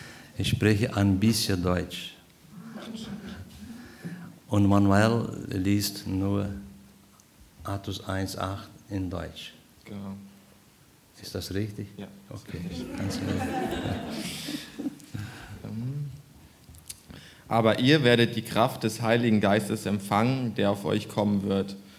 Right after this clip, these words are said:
Speaker 2: und werdet meine Zeugen sein in Jerusalem und in ganz Judäa und Samarien und bis ans Ende der Erde.
Speaker 1: Uma coisa que vai marcar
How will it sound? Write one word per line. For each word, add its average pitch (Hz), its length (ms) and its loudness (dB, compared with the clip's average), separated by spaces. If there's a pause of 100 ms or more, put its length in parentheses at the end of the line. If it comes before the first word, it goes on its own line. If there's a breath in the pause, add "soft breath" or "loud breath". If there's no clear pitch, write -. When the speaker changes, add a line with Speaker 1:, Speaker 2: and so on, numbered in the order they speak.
(120 loud breath)
Speaker 2:
und 113 140 0
werdet 113 260 6
meine 107 240 2
Zeugen 120 460 4
sein 110 320 4
in 104 120 4
Jerusalem 117 920 2
und 110 160 0
in 104 120 4
ganz 107 300 2
Judäa 101 440 2
und 98 180 2
Samarien 110 720 2
und 101 160 -2
bis 110 180 -2
ans 101 180 -2
Ende 107 300 2
der 98 180 0
Erde. 92 300 -4 (3750 loud breath)
Speaker 1:
Uma 110 200 6
coisa 127 280 8
que 123 160 2
vai 110 220 4
marcar 101 500 2